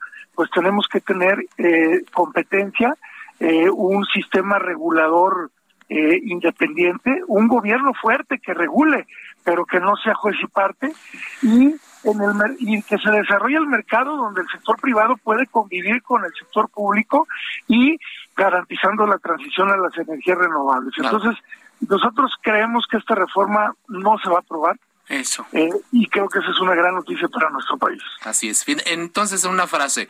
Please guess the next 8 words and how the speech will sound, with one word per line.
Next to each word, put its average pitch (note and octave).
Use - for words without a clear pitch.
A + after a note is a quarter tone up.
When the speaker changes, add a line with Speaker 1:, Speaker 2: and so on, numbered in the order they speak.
Speaker 2:
no F3
habrá G3+
milagro F#3
de C#3
Semana D#3
Santa D#3
para A#2+
Morena F#3+